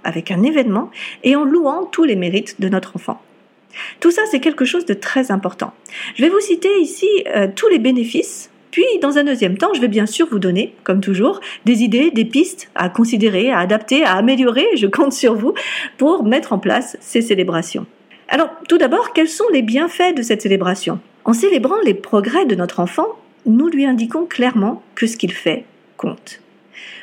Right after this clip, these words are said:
Nous montrons que nous nous intéressons à ce qu'il fait. Nous créons une relation qui n'est pas dans le jugement, je vous expliquerai pourquoi et comment, et qui permet à notre enfant de finalement voir ce qu'il fait. On le sait, quand on a la tête dans le guidon,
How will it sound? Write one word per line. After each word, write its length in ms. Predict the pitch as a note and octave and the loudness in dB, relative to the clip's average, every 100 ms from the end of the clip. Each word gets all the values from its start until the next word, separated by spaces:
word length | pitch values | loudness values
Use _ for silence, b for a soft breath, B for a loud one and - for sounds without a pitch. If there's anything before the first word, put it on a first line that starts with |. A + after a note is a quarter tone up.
| - | 0
Nous 100 | A#3 | 2
montrons 520 | B3+ D#4 - D#4+ G#4+ - | 4 0 -2 0 0 0
que 280 | C#4 D#4+ D#4+ | 2 2 2
nous 120 | G#3+ | 0
nous 200 | G3 A3+ | 0 0
intéressons 440 | C#4+ C#4+ C#4 C#4 | -2 0 0 0
à 80 | C4 | -4
ce 80 | - | -2
qu'il 160 | A#3 | -4
fait. 240 | - - - _ _ b b b | -2 -4 -6 _ _ b b b
Nous 100 | A3 | 2
créons 320 | A3+ D4+ F4+ | 2 0 0
une 140 | C4 A3 | 2 2
relation 580 | D#4 D4 C4 - F#4+ F#4+ | 2 0 -2 -4 -2 -2
qui 160 | C4+ | 0
n'est 100 | A3+ | 0
pas 200 | A3 F#4+ | 2 -2
dans 100 | E4+ | 0
le 80 | C4 | 0
jugement, 440 | G#3 F#3+ F#3 - - | 0 0 -2 -4 -8
je 100 | - | -10
vous 120 | E3+ | -8
expliquerai 420 | D#3+ - E3+ E3 | -8 -6 -4 -4
pourquoi 400 | D#3+ B3+ - C4+ | -4 -6 -2 -2
et 60 | F3+ | -2
comment, 300 | - F#3+ - B B B B - | -2 -2 -2 B B B B 0
et 180 | D4 C#4+ | 0 2
qui 160 | D4+ | 0
permet 320 | D4+ E4+ F#4 | 2 2 2
à 80 | F4 | 2
notre 240 | A#3 B3 A#3 | 0 0 -2
enfant 360 | G#3+ - F#4 C4 | -2 -2 -2 0
de 140 | F#3+ | 0
finalement 640 | G#3+ E4 D4 G#3 A#3 D4 - | 0 0 0 2 0 -4 -6
voir 580 | F#3+ F3 A3 C#4+ C4+ - | -6 0 2 2 -2 -6
ce 140 | - | -10
qu'il 180 | E3+ E3 | -6 -6
fait. 240 | - - - _ - C4 | -4 -6 -6 _ -2 2
On 40 | |
le 120 | D4+ | 2
sait, 300 | D#4+ F4 F4 | 0 0 -2
quand 220 | F4 C#4 | 0 0
on 80 | B3+ | 0
a 80 | A#3+ | 2
la 100 | A#3+ | 0
tête 260 | A#3 C4 A3 | 2 0 2
dans 120 | B3 | 0
le 60 | |
guidon, 400 | A#3 A#3+ C4+ D4 | 2 0 0 -2